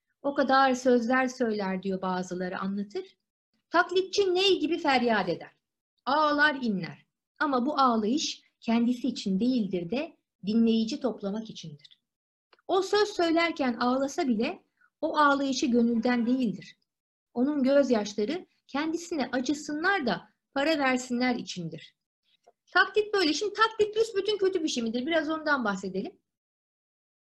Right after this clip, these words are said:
Efendim, İslam hukukunda taklit önemli bir konudur. Çünkü İslam hukukuna göre hepimiz, hemen pek çoğumuz mukallidiz.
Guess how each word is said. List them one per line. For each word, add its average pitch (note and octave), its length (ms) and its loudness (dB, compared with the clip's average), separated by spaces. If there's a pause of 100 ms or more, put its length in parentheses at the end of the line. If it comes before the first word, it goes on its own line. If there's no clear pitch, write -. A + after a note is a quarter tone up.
(140)
Efendim, F#4 340 -2 (840)
İslam G#4+ 340 0
hukukunda D4+ 560 -2 (640)
taklit F#4 500 0 (360)
önemli D4+ 400 0
bir A#3 80 -2
konudur. A3+ 440 -4 (280)
Çünkü F4 560 -4
İslam F4 320 0
hukukuna D4 340 -6
göre B3+ 420 -2 (420)
hepimiz, C4 500 -2
hemen B3+ 260 -2
pek D4 180 -4
çoğumuz A3+ 500 -4
mukallidiz. B3+ 960 0